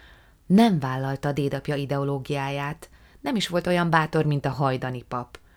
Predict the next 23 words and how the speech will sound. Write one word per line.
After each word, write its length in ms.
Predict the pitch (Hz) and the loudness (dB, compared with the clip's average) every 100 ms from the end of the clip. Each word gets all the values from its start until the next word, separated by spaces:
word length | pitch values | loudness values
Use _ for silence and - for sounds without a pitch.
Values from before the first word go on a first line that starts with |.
| - - - | -20 -20 0
Hosszú 300 | 190 - 147 | 0 2 0
lelkitusa 600 | 143 143 147 - 135 135 | 0 0 -4 -6 -4 -4
után 340 | 131 131 127 | -6 -6 -6
katolizált, 720 | 123 127 127 123 120 113 101 - | -6 -8 -8 -8 -10 -10 -8 -4
s 60 | |
ahogy 200 | 127 147 | -2 0
a 60 | 147 | 2
neofitákkal 800 | 214 170 - 139 135 131 139 127 | 4 2 -2 -4 -4 -2 -4 -4
már 160 | 113 | -6
történni 500 | - 190 196 147 135 | -4 -4 -2 -4 -4
szokott, 500 | 123 127 - 123 - - - - - | -6 -8 -10 -12 -16 -20 -20 -20 -14
buzgó 520 | 220 277 165 156 151 - | -2 -2 2 4 2 2
pápista 580 | 156 147 - 135 - 131 | 0 0 -2 -4 -4 -4
lett, 220 | 165 175 | -4 -4
mint 220 | 151 151 | -4 -2
azok, 400 | 156 139 139 151 | -2 -2 -2 -4
akik 260 | 156 147 - | -6 -6 -6
keresztelésüktől 840 | 127 120 - 123 120 127 - 127 | -6 -6 -8 -8 -6 -8 -6 -8
fogva 300 | - 127 131 | -6 -6 -4
abban 340 | - 127 127 117 | -2 -4 -6 -12
a 60 | |
hitben 360 | 113 107 - 117 | -14 -16 -14 -16
nevelkedtek. 880 | 120 110 98 - - - - - | -14 -14 -16 -18 -20 -20 -20 -20